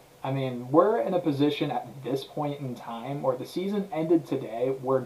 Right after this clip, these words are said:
definitely hosting, uh, regionals for the N C double A. Uh, so getting some home N C double A tournament games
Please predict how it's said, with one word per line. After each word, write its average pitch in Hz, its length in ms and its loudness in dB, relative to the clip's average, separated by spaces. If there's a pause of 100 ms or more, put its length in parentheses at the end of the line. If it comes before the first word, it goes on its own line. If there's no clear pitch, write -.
(140)
definitely 120 520 -2
hosting, 110 540 -8 (560)
uh, 104 380 2
regionals 113 640 -6 (420)
for 123 340 6
the 123 80 -4
N 117 140 -4
C - 80 -20
double 107 280 -6
A. - 480 -12
Uh, 120 80 -2
so 123 120 -4
getting 147 300 6
some 143 140 -2
home 139 320 8
N 127 100 -6
C 135 80 -10
double 131 180 6
A 127 80 6
tournament 120 380 -8
games 104 340 -14